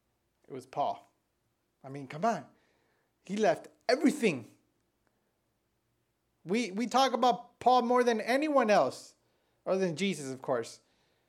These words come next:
He deserved some kind of miracle at this point. But it looks like he wasn't going to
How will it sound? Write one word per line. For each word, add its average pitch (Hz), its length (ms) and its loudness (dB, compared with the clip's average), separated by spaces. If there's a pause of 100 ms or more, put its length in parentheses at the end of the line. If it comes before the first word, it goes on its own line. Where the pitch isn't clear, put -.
(1700)
He 254 260 0
deserved 277 640 8
some 226 220 2
kind 220 220 4
of 202 60 2
miracle 233 500 6
at 175 100 6
this 208 180 2
point. 214 420 2 (960)
But 135 80 -8
it 143 60 -6
looks 294 340 0
like 170 220 -4
he 170 100 -6
wasn't 170 460 -4
going 175 220 -6
to 147 260 -6